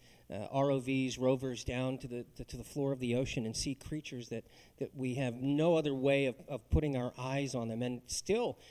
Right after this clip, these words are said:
they're, they're discovering species that have never been seen before in places underneath the ocean. It's still such a vast,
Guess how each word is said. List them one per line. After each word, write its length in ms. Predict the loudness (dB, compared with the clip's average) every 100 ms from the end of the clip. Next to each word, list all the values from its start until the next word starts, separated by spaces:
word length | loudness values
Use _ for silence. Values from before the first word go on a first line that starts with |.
| -20 -20 -20 -18 -4
they're, 300 | 2 2 2
they're 180 | 0 0
discovering 880 | 0 -2 2 0 2 2 2 0 -4 -18 -20 -20 -20 -16 -8
species 680 | -4 -2 -2 -2 -4 -2
that 100 | -2
have 160 | -2 -2
never 400 | 0 2 0 0
been 260 | 0 0 -2
seen 460 | 0 0 0 0
before 400 | -4 -4 -2 -2
in 100 | -4
places 600 | -6 -6 -6 -8 -12 -14 -18 -20 -8 0
underneath 500 | 2 4 4 2 0
the 160 | 2
ocean. 320 | 2 2 -2
It's 140 | -4 -4
still 200 | -2 -2
such 220 | -2 -4
a 80 | -4
vast, 640 | -4 -4 -2 -2 -6 -8